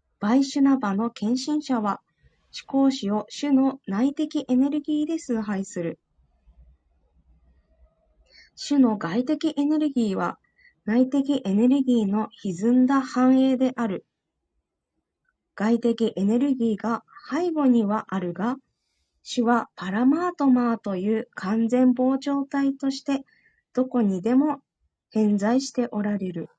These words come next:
あらゆる神々の、全人類の、全動物の思考主の、思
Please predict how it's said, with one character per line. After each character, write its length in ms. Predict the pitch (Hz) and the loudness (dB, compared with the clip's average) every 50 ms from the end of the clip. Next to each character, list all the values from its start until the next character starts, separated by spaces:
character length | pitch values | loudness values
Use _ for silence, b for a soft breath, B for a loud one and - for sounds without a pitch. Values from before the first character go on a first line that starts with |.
| _ _ _ _ _ _ _ _ _ _ _ _ _ _ _ _ _ | _ _ _ _ _ _ _ _ _ _ _ _ _ _ _ _ _
あ 100 | 180 190 | -8 -4
ら 140 | 208 220 | -2 2
ゆ 160 | 233 254 302 302 | 2 4 4 2
る 120 | 311 277 | 0 -2
神 280 | - - 214 208 233 247 | -2 -4 -2 0 0 0
々 280 | 277 294 285 269 254 226 | 0 2 2 4 4 2
の、 220 | 214 208 202 - _ _ _ _ _ _ | 0 -2 -4 -6 _ _ _ _ _ _
全 300 | - 220 262 277 269 220 | 0 2 4 6 4 4
人 260 | 190 208 240 254 254 | 4 2 4 4 4
類 240 | 233 208 196 190 170 | 4 2 -2 -2 -2
の、 220 | 165 160 165 - _ _ _ _ _ _ _ _ _ _ _ _ _ _ _ _ _ _ _ _ _ _ _ | -4 -6 -8 -10 _ _ _ _ _ _ _ _ _ _ _ _ _ _ _ _ _ _ _ _ _ _ _
全 320 | - - 208 233 220 208 180 | -4 0 2 2 2 2 0
動 240 | 160 180 220 254 | 0 0 2 2
物 240 | 269 277 294 285 294 | 2 0 -2 -2 -4
の 80 | 285 294 | -4 -4
思 80 | 294 285 - - - | -4 -6 -8 -14 -12
考 220 | - 320 330 349 | -10 -10 -10 -10
主 160 | 330 - 311 | -6 -4 0
の、 140 | 285 269 247 | 0 0 0
思 60 | 240 | 0